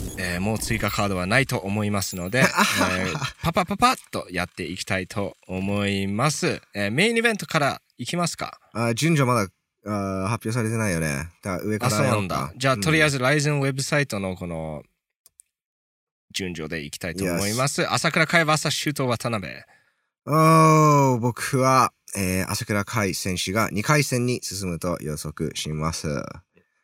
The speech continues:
Speaker 2: まあ、渡辺修斗選手は、まあ、ファミリータイムと仲良くさせてもらって、コラボもし-、何回かしてますよね。
Speaker 1: はい、はい。
Speaker 2: で、すごい落ち着いていて、あの、いい人なんです。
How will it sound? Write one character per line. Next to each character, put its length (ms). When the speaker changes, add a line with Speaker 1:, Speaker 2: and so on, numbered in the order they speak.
Speaker 2:
ま 320
あ、 40
渡 240
辺 380
修 240
斗 120
選 220
手 520
は、 600
ま 180
あ、 60
フ 60
ァ 40
ミ 80
リ 60
ー 20
タ 160
イ 60
ム 40
と 80
仲 220
良 140
く 100
さ 140
せ 120
て 120
も 100
ら 120
っ 40
て、 160
コ 140
ラ 100
ボ 100
も 140
し-、 180
何 240
回 140
か 80
し 40
て 80
ま 120
す 120
よ 80
ね。 100
Speaker 1:
は 180
い、 100
は 220
い。 200
Speaker 2:
で、 80
す 160
ご 140
い 40
落 200
ち 40
着 160
い 40
て 320
い 100
て、 420
あ 80
の、 140
い 140
い 40
人 140
な 140
ん 40
で 100
す。 140